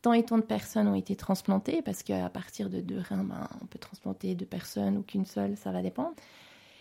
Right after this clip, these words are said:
Et puis, euh, de dire, « Ben, il va bien, il est rentré à la maison, euh, l'autre, euh, receveur, euh, est encore à l'hôpital, mais il a repris une fonction au niveau de cet organe. »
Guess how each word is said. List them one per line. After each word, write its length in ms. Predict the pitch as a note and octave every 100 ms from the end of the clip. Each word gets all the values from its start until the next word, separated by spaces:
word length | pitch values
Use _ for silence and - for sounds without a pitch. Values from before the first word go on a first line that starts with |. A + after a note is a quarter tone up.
| _ A3+
Et 60 |
puis, 380 | A3 - B3 C4+
euh, 220 | A#3 G#3+
de 120 | G3 G#3
dire, « 300 | F#3+ A#3+ A#3
Ben, 580 | G3 F3+ F3+ F3+ F3+ -
il 120 | G3+
va 120 | F#3
bien, 160 | F3 F#3+
il 120 | G3
est 60 | F#3
rentré 300 | F#3 F#3 F#3
à 40 |
la 100 | F3+
maison, 800 | F3+ F3 A3+ B3+ C4 C4+ C4+ B3
euh, 160 | G3 F3+
l'autre, 440 | F#3+ G3+ G#3 -
euh, 360 | F#3+ F#3 F3 F3
receveur, 720 | F#3 F3+ - F#3 F#3 F#3 F#3
euh, 460 | F3+ F3 F3+ F3+ F3+ -
est 220 | F3+ F3+
encore 260 | F#3 G3 F#3+
à 60 |
l'hôpital, 560 | F#3 F3+ - F#3+ F#3 F#3
mais 180 | F3 E3+
il 80 |
a 80 | E3+
repris 300 | E3 E3+ -
une 100 | F#3+
fonction 420 | F#3 G3 F3+ -
au 40 | F#3+
niveau 240 | F#3 F#3
de 60 | F#3
cet 200 | F#3 F#3
organe. » 640 | F#3 G3 G#3+ A#3 A#3 A#3